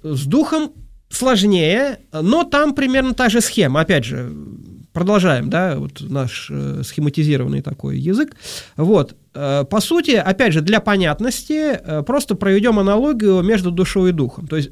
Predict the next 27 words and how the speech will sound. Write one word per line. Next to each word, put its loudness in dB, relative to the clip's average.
в 0
духе, 4
по -2
сути, 0
примерно 0
те 0
же 2
самые 0
сферы, 0
но 6
на 2
ином 4
уровне, 2
да, -2
то -10
есть -12
меняется 0
уровень. 2
Э, 0
у 4
духа 0
есть, 0
скажем 0
так, -2
свои 2
интеллектуальные 0
возможности, 0